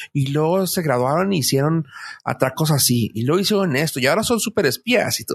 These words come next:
"Ay, vámonos, ya, güey, ya sabes. Ya lo vimos, güey". O sea, como que te hicieron un cierre así de, "Empezaron bonito y ahora están hasta este nivel". Está muy chida la película, está completa, te, se te pasa en chinga, güey. Son madrazos bien fregones. Y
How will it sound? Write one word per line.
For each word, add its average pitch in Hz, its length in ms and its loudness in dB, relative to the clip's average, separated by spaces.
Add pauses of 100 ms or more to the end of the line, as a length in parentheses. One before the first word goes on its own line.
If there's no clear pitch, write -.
"Ay, 113 280 0
vámonos, 107 420 -2
ya, 113 160 2
güey, 107 140 -2
ya 101 80 -2
sabes. 123 240 0 (520)
Ya 127 100 0
lo 147 120 2
vimos, 160 300 0
güey". 98 220 -2 (100)
O - 40 -8
sea, - 80 -6
como 135 200 0
que 139 80 -2
te 135 100 -4
hicieron 139 240 2
un 156 140 -4
cierre 143 280 0
así 143 160 -2
de, 151 380 0 (420)
"Empezaron 156 680 0
bonito 147 500 0
y 147 80 2
ahora 123 200 2
están 135 240 -2
hasta 139 220 -4
este - 160 -4
nivel". 104 380 0 (1120)
Está 147 220 0
muy 139 320 2
chida 180 240 2
la 165 120 -2
película, 127 440 0
está 147 260 -2
completa, 139 500 0
te, 113 220 0
se 110 220 0
te 101 200 -2
pasa 101 380 -2
en 139 120 0
chinga, 131 460 0
güey. 220 220 0 (640)
Son 127 320 -2
madrazos 131 460 0
bien 127 160 0
fregones. 123 600 -2
Y 175 380 0